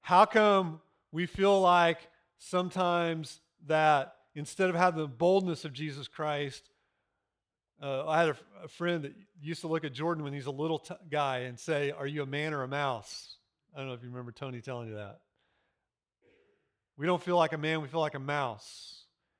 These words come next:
We don't feel like we've got Christ in us. We feel like we've got a spirit of defeat in us. Why is that? What is going on? Enter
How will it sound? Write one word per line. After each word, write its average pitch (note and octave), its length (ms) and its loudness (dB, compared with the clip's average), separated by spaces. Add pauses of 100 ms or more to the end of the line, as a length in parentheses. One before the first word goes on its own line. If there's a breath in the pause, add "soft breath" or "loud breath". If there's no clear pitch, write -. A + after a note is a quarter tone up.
(140)
We D#3 60 -6
don't E3+ 100 -2
feel F#3+ 120 2
like F3+ 160 2
we've D#3+ 140 -4
got D#3 240 0 (220)
Christ F3 500 2
in D3 180 -8
us. - 400 -14 (580)
We D3 80 -10
feel E3 220 -4
like D3 300 0
we've D3 160 -10
got D3 160 -2
a B2 40 -4
spirit D3+ 420 -10
of B2 100 -12
defeat C3+ 380 -16
in A2 180 -16
us. A2 200 -20
Why E3+ 300 6
is F3+ 340 2
that? A#2 380 -6 (680)
What E3 260 4
is G#3 180 0
going F3+ 360 -2
on? D3 500 -8 (1800)
Enter G#3 640 2